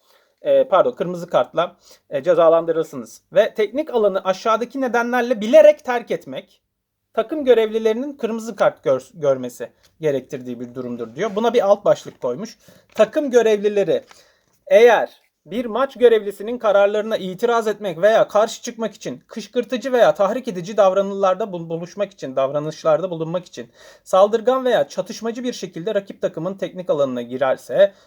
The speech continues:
bir cismi oyun alanına kasıtlı olarak fırlatırsa, tekmelerse, oyun alanına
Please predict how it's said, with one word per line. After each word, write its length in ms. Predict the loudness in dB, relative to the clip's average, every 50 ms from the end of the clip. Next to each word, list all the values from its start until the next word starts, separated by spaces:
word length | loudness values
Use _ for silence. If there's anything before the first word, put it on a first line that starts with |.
| _ _ -6
bir 160 | -6 -4 -4
cismi 260 | -6 -8 -10 -6 -4
oyun 180 | -2 -2 0 0
alanına 400 | 0 0 0 -2 -4 -6 -8 -8
kasıtlı 340 | -8 -8 -8 -8 -2 0 2
olarak 360 | 2 2 2 0 -2 -6 _
fırlatırsa, 640 | -8 -6 -6 -6 -8 -8 -10 -12 -6 -4 -4 -2
tekmelerse, 640 | -2 -4 -6 -6 -6 -4 -2 -2 -4 -2 0 0 0
oyun 260 | 2 2 0 0 -2
alanına 540 | -2 -2 0 0 0 0 0 -2 -2 -2 -4